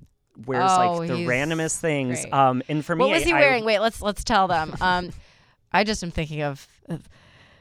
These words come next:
Speaker 2: what
Speaker 1: I
Speaker 2: he
Speaker 1: can't
Speaker 2: took
Speaker 1: even
Speaker 2: off or
Speaker 1: remember.
Speaker 2: what, what was underneath it all, which was, like, these amazing, like, things on his nipples.
Speaker 1: Oh, he had pasties, yeah.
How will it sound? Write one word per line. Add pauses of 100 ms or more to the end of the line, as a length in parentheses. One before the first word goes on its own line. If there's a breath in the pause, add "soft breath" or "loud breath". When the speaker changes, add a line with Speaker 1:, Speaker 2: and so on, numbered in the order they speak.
(300 soft breath)
Speaker 2:
what
Speaker 1:
I
Speaker 2:
he
Speaker 1:
can't
Speaker 2:
took
Speaker 1:
even
Speaker 2:
off
or
Speaker 1:
remember.
Speaker 2:
what,
what
was
underneath
it
all,
which
was,
like, (320)
these
amazing,
like, (100)
things
on
his
nipples.
Speaker 1:
Oh,
he
had
pasties,
yeah.